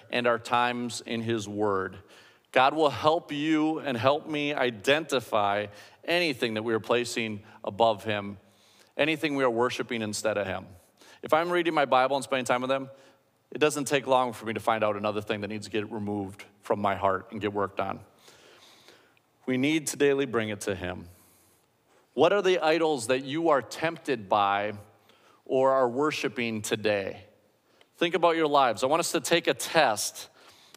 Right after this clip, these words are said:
Uh, let's just take a moment to think about our lives. And as I'm going through some of these examples, I would ask you to just pray to God and say, "Hey, God, is there anything that I've put in front of my relationship with you?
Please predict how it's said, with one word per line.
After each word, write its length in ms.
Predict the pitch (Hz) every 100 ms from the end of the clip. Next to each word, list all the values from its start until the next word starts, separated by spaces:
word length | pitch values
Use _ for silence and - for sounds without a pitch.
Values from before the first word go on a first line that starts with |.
| -
Uh, 220 | 123 123
let's 200 | 151 -
just 200 | 185 -
take 140 | 185
a 40 | 156
moment 280 | 160 165 143
to 80 |
think 260 | 120 156 151
about 380 | 139 127 123 123
our 200 | 123 117
lives. 560 | 117 110 101 98 - - _ - - -
And 240 | 147 143
as 220 | 147 165 185
I'm 100 | 175
going 260 | 175 175
through 200 | 170 165
some 180 | 160 175
of 60 | 160
these 180 | 147
examples, 920 | 127 107 139 147 143 120 113 117 - - - - -
I 60 | 131
would 120 | 139
ask 320 | 156 165 -
you 120 | 170
to 80 | 147
just 220 | 139 139
pray 160 | - 156
to 60 | 147
God 220 | 135 123
and 80 | 120
say, 380 | 131 120 117 104 - _ -
"Hey, 140 | 139
God, 280 | 127 127 110
is 120 | 104
there 200 | 131 170
anything 500 | 151 151 151 151 139
that 100 | 131
I've 180 | 123 107
put 240 | - 170
in 160 | 170 139
front 280 | 117 143 139
of 120 | 120
my 120 | 127
relationship 840 | 123 117 120 117 127 117 135 120 -
with 280 | 113 107
you? 320 | 104 101 95